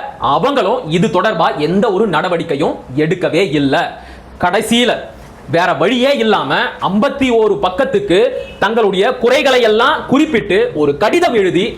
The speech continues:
நேரடியா முதலமைச்சருக்கே அனுப்பி வச்சாங்க பல்கலைக்கழக பேராசிரியர்கள். ஆனா, முதலமைச்சரும் இத பத்தி கண்டுக்கவே இல்ல, எந்த ஒரு நடவடிக்கையும் எடுக்கவே இல்ல. தொடர்ந்து பல்கலைக்கழகம் சீரழிவை நோக்கி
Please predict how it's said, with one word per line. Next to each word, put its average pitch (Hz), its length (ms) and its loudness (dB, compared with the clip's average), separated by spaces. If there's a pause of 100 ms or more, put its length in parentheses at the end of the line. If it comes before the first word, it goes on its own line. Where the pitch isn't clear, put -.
நேரடியா 214 540 2 (160)
முதலமைச்சருக்கே 220 600 2
அனுப்பி 226 380 2
வச்சாங்க 196 440 2 (280)
பல்கலைக்கழக 233 600 0
பேராசிரியர்கள். 214 920 2 (200)
ஆனா, 185 440 0 (440)
முதலமைச்சரும் 233 600 0
இத 185 140 2
பத்தி 240 440 -2 (240)
கண்டுக்கவே 220 520 0
இல்ல, 202 260 0
எந்த 196 440 0
ஒரு 185 240 2
நடவடிக்கையும் 190 720 0
எடுக்கவே 175 480 0
இல்ல. 170 580 0 (340)
தொடர்ந்து 220 540 2
பல்கலைக்கழகம் 214 680 0 (100)
சீரழிவை 269 560 4
நோக்கி 262 560 2